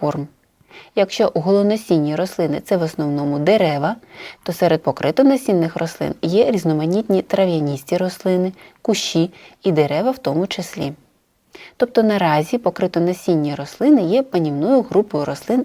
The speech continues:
на планеті. Гриби — це організми, які мають ознаки, характерні як для рослин, так і для тварин. Гриби можуть бути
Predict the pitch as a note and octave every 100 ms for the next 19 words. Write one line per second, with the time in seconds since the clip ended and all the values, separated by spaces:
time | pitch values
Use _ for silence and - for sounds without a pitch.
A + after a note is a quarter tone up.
0 | - F#3+ F#3+ D3 C#3 C3+ - D3+ _ _
1 | _ _ _ _ - D#3 D3 D3 D#3 C#4+
2 | E4 - - - D#4 D#4 F3+ D#3+ B3+ A3+
3 | D#3+ E3 D#3 E3 A#3 - E3 E3+ G#3+ A#3
4 | - - D#3+ E3 D#3+ D#3 D3 D3+ D3 D3
5 | D3 D3 - A#3 D4 - _ - C3+ C#3
6 | E3+ G3+ C4 C4 E3+ E3+ - _ _ _
7 | - - - - D#3+ D#3+ F3 D#3+ D#3 D3
8 | D3+ D#3